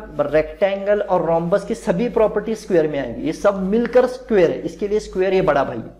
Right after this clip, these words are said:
इसके लिए square ये क्या है? बड़ा भाई है, तो right angle से। फिर diagonal bisect opposite angle, अभी diagonal bisect opposite angle किसकी property है? हमने देखा था rhombus की प्रॉपर्टी है,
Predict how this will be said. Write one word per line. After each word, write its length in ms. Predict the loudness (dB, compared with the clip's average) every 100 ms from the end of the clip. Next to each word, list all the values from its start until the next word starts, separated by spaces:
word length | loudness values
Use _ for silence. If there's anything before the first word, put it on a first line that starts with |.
| _ _ -20
इसके 240 | -6 0
लिए 100 | 2
square 240 | 2 2 2
ये 60 |
क्या 100 | 2
है? 120 | 2 2
बड़ा 180 | 0
भाई 140 | 0 -4
है, 100 | -8 -14 -2
तो 80 | 4
right 180 | 4 4
angle 180 | 0 -2
से। 140 | -4 -8 -14 -6 0
फिर 160 | 2
diagonal 400 | 4 4 4 2
bisect 360 | 2 0 0 0
opposite 400 | 0 0 -4 -2
angle, 240 | 0 0 -2
अभी 300 | -2 -2 0
diagonal 420 | 0 0 -2 0
bisect 300 | 0 0 -2
opposite 340 | -4 -2 -2
angle 220 | -2 -2 -4
किसकी 240 | -4 -2
property 380 | 0 0 0 -4
है? 200 | -6 -10 -20 -8
हमने 200 | -2 0
देखा 180 | 2 2
था 80 | 2
rhombus 320 | 2 0 -2
की 80 | -2
प्रॉपर्टी 380 | -2 -2 -2
है, 100 | -2